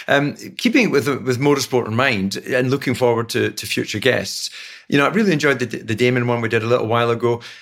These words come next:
Uh, there's so many other guys that we've worked with that, um, are very well known, very successful within motorsport. You know, Johnny Herbert, someone that you helped in his early career,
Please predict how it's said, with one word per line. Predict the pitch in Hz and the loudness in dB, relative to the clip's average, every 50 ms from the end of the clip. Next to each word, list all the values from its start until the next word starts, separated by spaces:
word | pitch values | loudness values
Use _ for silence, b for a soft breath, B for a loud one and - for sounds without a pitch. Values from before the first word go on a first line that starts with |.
| B B B - | B B B -2
Uh, | 127 123 120 120 | 0 0 0 0
there's | 120 - 147 | -2 -6 -8
so | - - - 277 | -8 -6 -4 -2
many | 254 247 190 131 | 0 0 2 0
other | 139 156 175 | 0 0 0
guys | - 131 117 110 98 - | 0 0 0 0 -2 -4
that | - 107 | -6 -6
we've | 117 120 110 95 104 | -6 -6 -6 -2 0
worked | 123 127 - - 117 | 0 0 0 -2 -2
with | 113 92 - - - - - _ | -2 -2 -2 -4 -8 -12 -12 _
that, | 110 120 120 113 - - - - | 0 2 2 2 0 -2 -4 -4
um, | 123 113 110 110 110 110 110 - - | -2 -2 0 -2 -2 -4 -6 -6 -4
are | - 120 117 113 110 107 107 - - _ - - - - | -2 0 0 2 0 0 -2 -4 -6 _ -20 -20 -18 -12
very | 120 107 120 120 123 120 | -4 0 2 2 2 2
well | 107 113 107 101 | 2 2 2 2
known, | 101 104 107 120 143 156 127 | 0 0 -2 -2 -4 -4 -4
very | 110 120 113 113 | -2 -2 -2 -2
successful | 110 - - - 113 107 - - 120 | -4 -8 -4 -2 -2 -2 -2 -2 -4
within | 107 98 117 110 107 | -2 -2 0 0 0
motorsport. | 113 135 151 151 - - - 104 95 95 95 | 0 0 0 -2 -4 -6 -4 -2 -2 -2 -2
You | - 113 113 | -4 -6 -6
know, | 110 110 104 | -6 -6 -6
Johnny | 104 104 117 117 117 113 107 | -4 0 0 2 2 2 2
Herbert, | 117 117 117 117 113 117 117 - - | 2 2 2 2 2 2 0 0 -2
someone | - - - 117 113 107 | -6 -6 -4 -2 -2 -2
that | 107 107 | -4 -4
you | 110 117 120 113 | -4 -2 0 2
helped | 110 117 117 113 - - - | 2 2 0 0 -2 -6 -6
in | 113 113 | -6 -4
his | 110 101 | -2 -2
early | 117 113 110 113 113 | 0 0 0 -2 -4
career, | 110 - - 113 117 117 113 117 113 - | -6 -4 -4 -2 0 0 0 -2 -2 -6